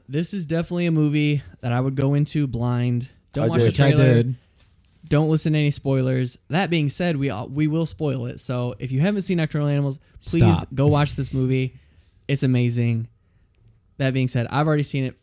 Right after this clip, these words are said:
Speaker 1: four times. I wanna hear your guys' thoughts first. Who wants to start?
Speaker 3: Well,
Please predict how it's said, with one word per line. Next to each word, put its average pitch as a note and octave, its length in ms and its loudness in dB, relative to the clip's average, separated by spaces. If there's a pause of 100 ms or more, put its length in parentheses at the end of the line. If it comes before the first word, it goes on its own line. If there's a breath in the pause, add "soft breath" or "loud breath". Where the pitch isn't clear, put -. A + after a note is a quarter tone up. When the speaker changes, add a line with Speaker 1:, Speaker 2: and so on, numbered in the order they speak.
(120)
Speaker 1:
four C3+ 200 -4
times. A#2+ 320 -4
I A#2+ 60 -4
wanna B2 160 -4
hear B2 100 -4
your A#2+ 160 -4
guys' A#2 320 -8
thoughts A#2 380 -10
first. - 580 -8 (1700)
Who A#2 80 -2
wants A2+ 140 0
to G#2+ 60 -8
start? A2 260 -6 (960 soft breath)
Speaker 3:
Well, G2 400 2